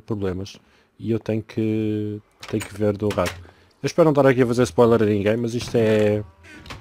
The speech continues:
é a casa do, ups, é a casa do Francisco. O portal do spawn continua na, na casa dele. Ui, eh, escadas de, de obsidian.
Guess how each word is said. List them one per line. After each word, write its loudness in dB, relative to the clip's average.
é 4
a 6
casa 4
do, 0
ups, -8
é 0
a 2
casa 2
do -2
Francisco. -8
O -8
portal 0
do 0
spawn -2
continua -6
na, -8
na -4
casa 0
dele. -2
Ui, 0
eh, -8
escadas -2
de, -4
de -2
obsidian. -4